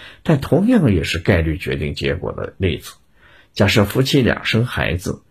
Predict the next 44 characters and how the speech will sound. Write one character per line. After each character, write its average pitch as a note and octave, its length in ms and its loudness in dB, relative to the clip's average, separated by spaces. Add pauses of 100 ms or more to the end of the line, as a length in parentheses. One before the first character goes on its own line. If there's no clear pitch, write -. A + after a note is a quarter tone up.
(400)
生 G#3 220 4
男 F3+ 160 2
生 A3 240 2
女 B2 100 2
的 C2 160 -4
概 F2 200 0
率 D2+ 140 -4
各 - 280 -4
百 C2 200 -12
分 D2+ 140 -6
之 D#2 80 -4
五 C2+ 200 -6
十， - 280 -12 (480)
而 E3 220 2
且 E2+ 240 0
在 C#2+ 180 -2
生 D3 380 0
孩 D2+ 220 -4
子 E2 160 -4
前 - 320 -6
不 - 140 0
能 F#2+ 160 2
选 - 220 -4
择 B1 120 -8
性 - 340 -4
别。 - 140 -16 (580)
如 F#3+ 160 6
果 A#3 160 4
每 F#3+ 240 0
对 - 180 -2
儿 F2+ 80 0
夫 - 180 -4
妻 C3 160 -2
都 C4+ 280 2
希 A2 220 -2
望 D2+ 180 0
至 G2+ 160 -2
少 D#2+ 200 -2
有 D2+ 200 -4
一 D2+ 140 -6
个 - 120 0
男 - 280 -2
孩 - 180 -8
儿， - 120 -16